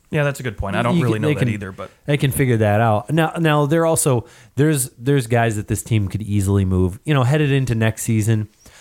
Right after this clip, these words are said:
Speaker 2: I think if you needed to, you could trade Alexander Steen. You could trade Tyler Bozak with one year left on their deal. Uh, you, you could, you could probably find a home for, like, a Carl Gu-, well, Carl Gunnarsson's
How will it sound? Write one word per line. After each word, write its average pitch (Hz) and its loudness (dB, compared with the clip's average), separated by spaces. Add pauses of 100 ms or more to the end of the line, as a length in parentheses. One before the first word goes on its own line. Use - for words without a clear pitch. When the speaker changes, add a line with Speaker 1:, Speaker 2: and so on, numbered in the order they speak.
(160)
Speaker 2:
I 135 0
think 143 -4 (140)
if 131 0
you 127 2
needed 127 0
to, 131 2 (440)
you 127 2
could 127 0
trade 117 0 (100)
Alexander 107 2
Steen. 95 -4 (260)
You 117 -2
could 156 -2
trade 117 0
Tyler 107 2
Bozak 101 2
with 101 0
one 101 0
year 98 2
left 95 0
on 98 2
their 95 2
deal. 92 0 (340)
Uh, 90 0
you, 117 -2
you 127 0
could, 123 -2 (880)
you 123 0
could 123 -2
probably 120 2
find 117 2
a 113 4
home 117 2
for, 113 2
like, 110 2
a 110 -2
Carl 113 2
Gu-, 110 -8
well, 117 2
Carl 87 0
Gunnarsson's 78 -10